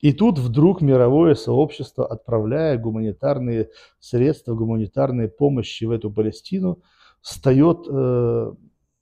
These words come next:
пр-, предстаёт перед нами в негативном свете только потому, что Палестина, вдруг использовав все вот эти вот финансы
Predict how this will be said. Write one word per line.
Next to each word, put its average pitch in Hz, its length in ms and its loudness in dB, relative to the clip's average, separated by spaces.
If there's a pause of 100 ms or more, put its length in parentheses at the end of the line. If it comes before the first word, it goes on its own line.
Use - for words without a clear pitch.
(680)
пр-, 147 240 0
предстаёт 147 680 2
перед 123 240 0
нами 139 400 -2 (280)
в 113 160 -2
негативном 127 680 2
свете 127 420 -4
только 113 340 -4
потому, 110 420 -6
что - 200 -12
Палестина, 110 840 -6 (220)
вдруг 135 760 4 (140)
использовав 127 880 0
все - 440 -4
вот 123 200 0
эти 117 180 -8
вот 107 260 -4 (360)
финансы 131 800 -2